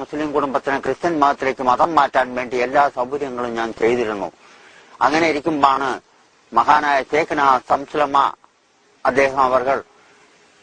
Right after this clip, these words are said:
മഞ്ചേരി ടൗൺ ഹാളിൽ ഞങ്ങളെയൊക്കെ ക്ഷണിച്ചു. ഞങ്ങളെല്ലാം പോയി. പോയപ്പോ ഞങ്ങൾക്കൊരു നിർദ്ദേശം തന്നു, ഒരു വാർണിംഗ് തന്നായിരുന്നു. ഇവിടെ സബൂർ എന്താ,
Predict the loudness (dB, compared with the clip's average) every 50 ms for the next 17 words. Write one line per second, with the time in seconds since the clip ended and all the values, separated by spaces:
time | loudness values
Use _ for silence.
0 | _ -8 0 0 0 2 2 4 4 4 4 4 2 0 -2 _ 2 2 2 4
1 | 4 2 2 2 2 0 -4 -4 -4 -4 0 0 -2 -2 0 -2 -4 -2 -2 -4
2 | -4 -4 -4 -2 0 0 0 -2 _ _ _ -4 -4 -2 2 2 2 2 2 2
3 | 0 0 -2 _ 0 0 0 0 0 -4 -8 _ _ _ _ -20 -20 _ _ _
4 | 2 2 2 2 2 0 0 0 0 -2 0 -2 -4 -2 0 -2 -2 0 0 0
5 | -2 0 -2 -2 -2 -2 -4 -4 -6 -14 _ _ _ _ _ _ _ -8 -4 0
6 | 2 4 6 6 6 4 0 -4 -10 -8 -2 -2 -2 -2 -2 -6 -6 -8 -12 _
7 | -20 _ -20 _ _ _ _ _ -20 -14 -6 -4 -4 -2 0 -2 0 2 2 2
8 | 2 2 0 2 0